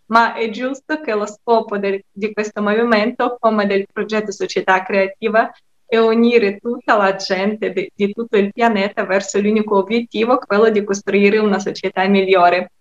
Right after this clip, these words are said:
E come primo passo che può fare ognuno di noi proprio dopo aver concluso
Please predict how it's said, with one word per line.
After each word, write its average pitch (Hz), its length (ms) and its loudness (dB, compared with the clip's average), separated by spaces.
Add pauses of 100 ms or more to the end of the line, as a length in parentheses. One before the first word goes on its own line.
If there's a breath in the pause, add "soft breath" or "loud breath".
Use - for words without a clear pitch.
(220)
E 208 140 -2
come 247 340 0
primo 294 420 2
passo 285 640 -2 (160)
che 233 160 -6
può 247 220 0
fare 247 300 2
ognuno 254 520 -2
di 214 180 -2
noi 240 340 0
proprio 247 440 0
dopo 240 380 2
aver 226 340 2
concluso 233 720 -2